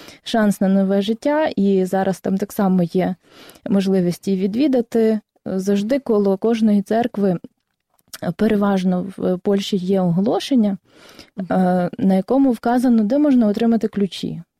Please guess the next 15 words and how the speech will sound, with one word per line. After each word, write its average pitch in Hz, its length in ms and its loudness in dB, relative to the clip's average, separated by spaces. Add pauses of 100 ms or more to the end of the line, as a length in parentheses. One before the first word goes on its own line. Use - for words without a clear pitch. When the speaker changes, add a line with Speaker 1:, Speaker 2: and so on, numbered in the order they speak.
Speaker 1:
Тобто 196 220 -6
треба 202 200 -2
приїхати 277 560 0
або 202 160 0
Speaker 2:
Ах. 196 60 0
Speaker 1:
прийти, 247 420 0
подивитися, 220 680 -2
пошукати 196 580 -2
таку 196 280 -2
інформацію, 277 640 0
зна-, 226 280 0
знайти 208 360 0
номер 226 280 2
телефона, 254 540 0
задзвонити, 220 680 0